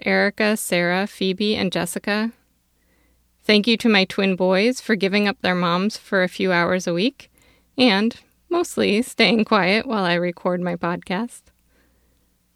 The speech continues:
The support I've gotten from my sons in particular has been so rewarding.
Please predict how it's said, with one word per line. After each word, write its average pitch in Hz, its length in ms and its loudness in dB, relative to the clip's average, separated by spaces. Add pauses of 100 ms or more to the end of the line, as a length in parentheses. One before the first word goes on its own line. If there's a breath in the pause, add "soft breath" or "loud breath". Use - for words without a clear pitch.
(380)
The 220 120 0
support 254 420 4
I've 220 180 0
gotten 214 240 2
from 220 200 0
my 208 120 4
sons 208 380 2
in 214 160 0
particular 208 600 -2
has 196 200 -4
been 196 200 -4
so 202 300 -2
rewarding. 196 720 -2